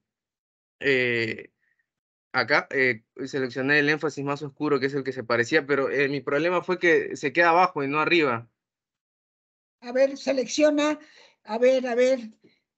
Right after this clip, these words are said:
Speaker 2: este, a inicio, estás en inicio, ah, pero no se activa, qué raro, no está activado, porque ahí hay una opción donde, dentro del grupo de alineación, a ver,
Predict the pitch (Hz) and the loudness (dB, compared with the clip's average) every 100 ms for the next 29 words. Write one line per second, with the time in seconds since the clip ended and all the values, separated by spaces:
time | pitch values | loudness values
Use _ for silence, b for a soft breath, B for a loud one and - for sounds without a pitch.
0 | _ _ 208 202 175 - 220 214 - - | _ _ -6 -4 -6 0 2 2 -2 -2
1 | 220 233 294 330 285 269 277 277 294 269 | 0 4 6 6 2 2 0 2 2 4
2 | 277 285 302 - 285 226 233 240 240 277 | 4 4 4 2 -2 -2 -4 -2 0 0
3 | 277 277 - 330 214 175 262 220 226 233 | 0 -4 0 0 0 -2 -2 2 2 0
4 | 233 220 247 240 233 233 254 175 151 _ | 0 0 0 0 2 2 2 0 -4 _
5 | b b b - 214 226 247 302 294 311 | b b b 0 2 6 8 8 8 6
6 | 285 254 - 285 285 269 277 240 220 294 | 4 0 0 2 4 0 0 -4 -2 0
7 | 277 254 214 226 285 269 220 202 214 226 | 0 -2 -2 0 0 4 4 4 4 2
8 | 226 214 294 311 415 _ _ _ _ _ | 2 2 4 4 0 _ _ _ _ _
9 | _ _ 240 269 330 - | _ _ 4 4 4 -12